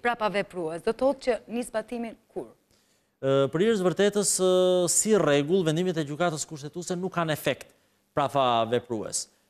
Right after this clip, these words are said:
Speaker 2: që do të thotë që, ë, ky vendim normalisht do të ketë efekt për të ardhmen, sepse mandatet e deputetëve për zgjedhjet e njëzet e pesë prillit u shpërndan përpara një jave dhjetë ditësh nga ana e Komisionit Qendror të Zgjedhjeve. Por,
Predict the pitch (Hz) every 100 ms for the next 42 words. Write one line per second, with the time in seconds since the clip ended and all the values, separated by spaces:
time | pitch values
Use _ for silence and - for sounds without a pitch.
0 | _ - 143 139 - 214 214 - 180 185
1 | 190 139 151 143 139 143 143 - 214 190
2 | 160 143 208 214 208 202 - - 147 185
3 | 190 170 208 196 156 147 - 202 180 -
4 | 196 - - 151 147 151 139 110 90 -
5 | _ _ _ _ - 139 - 143 135 139
6 | 139 127 175 185 165 160 143 147 170 175
7 | 156 147 135 165 156 151 147 147 151 147
8 | 139 - 175 175 156 135 - 131 143 156
9 | 147 135 135 135 135 139 135 139 127 127
10 | 127 117 127 117 - 107 104 104 98 -
11 | 107 107 117 107 - 110 104 101 92 95
12 | 85 - - _ _ _ _ 226 202 156